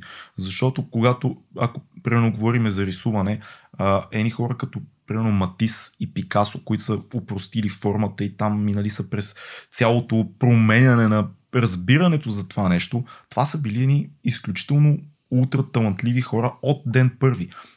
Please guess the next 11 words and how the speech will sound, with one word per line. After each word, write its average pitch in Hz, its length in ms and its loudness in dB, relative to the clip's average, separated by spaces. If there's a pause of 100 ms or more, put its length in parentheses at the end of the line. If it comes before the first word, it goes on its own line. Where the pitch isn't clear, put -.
И - 100 -6
това 127 160 2
са 139 120 -2
хората, 147 320 0
които 147 240 -2
след 131 220 -2
като - 180 -8
са 147 120 -2
научили 139 320 0
целия 120 460 2 (300)
скил, - 500 0